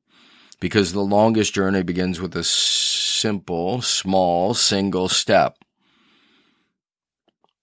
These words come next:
And there's only so much time and attention to go around. Nobody creates their success any faster than one day at a time. So again, Maximum, shout out to you. Thank you for the, uh, support.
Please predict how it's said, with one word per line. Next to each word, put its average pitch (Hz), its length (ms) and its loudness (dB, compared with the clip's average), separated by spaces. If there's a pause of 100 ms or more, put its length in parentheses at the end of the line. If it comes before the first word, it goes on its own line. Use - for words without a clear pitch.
(240)
And 95 160 0
there's 92 180 0
only 110 300 2
so 113 200 0
much 110 280 0
time 110 400 0
and 101 80 0
attention 101 540 -2
to 95 60 0
go 98 160 2
around. 98 600 2
Nobody 104 400 2
creates 107 460 0
their 104 160 0
success 104 600 0
any 101 260 0
faster 101 540 0
than 90 320 -2
one 101 300 2
day 92 320 0
at 87 320 -2
a 87 220 -2
time. 80 500 -4 (1080)
So 117 140 2
again, 117 280 4
Maximum, 113 680 0
shout 117 540 4
out 113 480 4
to 110 120 -4
you. 110 440 2
Thank 104 320 -2
you 104 180 2
for 101 240 0
the, 95 400 0
uh, 87 320 4
support. 113 880 0